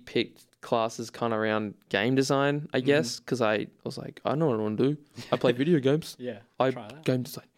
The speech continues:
Speaker 1: Um, 'cause, yeah, I'm fifteen. I have no idea. Mate, tell me, tell me what happened there and what were you thinking at fifteen?
Speaker 2: Uh, well, at fifteen, I sort of had an interest in policing.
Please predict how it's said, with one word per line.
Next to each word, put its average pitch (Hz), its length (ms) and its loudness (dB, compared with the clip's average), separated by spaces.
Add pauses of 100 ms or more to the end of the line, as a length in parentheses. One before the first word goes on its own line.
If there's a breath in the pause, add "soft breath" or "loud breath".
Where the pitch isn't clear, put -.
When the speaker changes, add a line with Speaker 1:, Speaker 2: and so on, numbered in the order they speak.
(800 loud breath)
Speaker 1:
Um, 120 560 0 (120)
'cause, 226 160 0
yeah, 202 100 -4
I'm 202 200 -10 (120)
fifteen. 131 440 -4 (160)
I 254 80 4
have 294 120 4
no 139 100 0
idea. - 240 -4 (760 loud breath)
Mate, - 240 0
tell - 160 0
me, 175 200 2 (120)
tell 170 160 0
me 180 220 4
what 135 200 2
happened 123 320 -2
there 117 260 4
and 117 100 0
what 127 120 2
were 120 60 0
you 117 180 0
thinking 117 380 -2
at - 100 -2
fifteen? - 520 -4 (340)
Speaker 2:
Uh, 180 320 -10 (280)
well, 196 180 -6 (540)
at 165 180 -10
fifteen, 151 580 0
I 147 480 -2 (280 loud breath)
sort 170 400 0
of 160 80 -8
had 156 140 0
an 135 100 -6
interest 135 380 -6
in 127 160 -6
policing. 123 640 -8